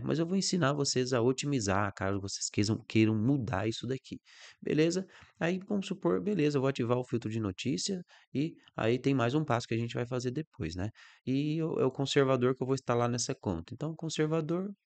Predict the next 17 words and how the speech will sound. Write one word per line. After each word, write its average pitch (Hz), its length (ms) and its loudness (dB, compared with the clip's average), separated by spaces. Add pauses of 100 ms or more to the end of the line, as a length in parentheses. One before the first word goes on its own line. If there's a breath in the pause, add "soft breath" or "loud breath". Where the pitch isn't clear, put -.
pronto, 175 400 -4 (480 loud breath)
né? 180 220 -4
O 175 320 -10
moderado 139 500 2
e - 40 0
o - 20 0
agressivo, 135 400 0
ele 135 80 -4
vai 139 80 -2
mudar 131 260 -2
por 135 160 -2
padrão 120 520 -2
aqui, 92 200 -8
né? 90 180 -6
Quando 98 200 -10
você 107 220 -10
quiser. 95 360 -4